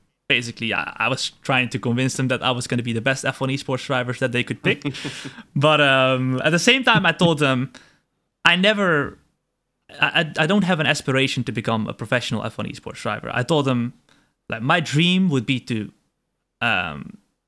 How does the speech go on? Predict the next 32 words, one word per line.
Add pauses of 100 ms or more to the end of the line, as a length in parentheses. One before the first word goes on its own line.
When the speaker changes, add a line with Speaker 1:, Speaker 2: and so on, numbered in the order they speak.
(100)
Speaker 1:
work
together
with
an (400)
F
one
esports
team
or
with
an
F
one
team (400)
to
bridge
the
gaps
between
sim
racing (480)
and
real
racing,
because
I
feel
like,
and
I
still
do,